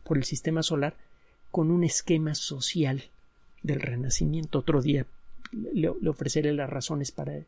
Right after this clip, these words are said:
para esta perspectiva, pero, eh, estos cambios eventualmente,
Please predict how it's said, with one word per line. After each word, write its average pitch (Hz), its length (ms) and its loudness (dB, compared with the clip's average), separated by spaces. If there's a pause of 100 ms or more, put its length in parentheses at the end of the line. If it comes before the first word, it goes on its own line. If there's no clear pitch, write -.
(500)
para 139 160 2
esta 156 180 0
perspectiva, - 540 0
pero, 135 280 0 (1500)
eh, 196 280 -6 (760)
estos - 400 4
cambios 175 480 0
eventualmente, 143 840 0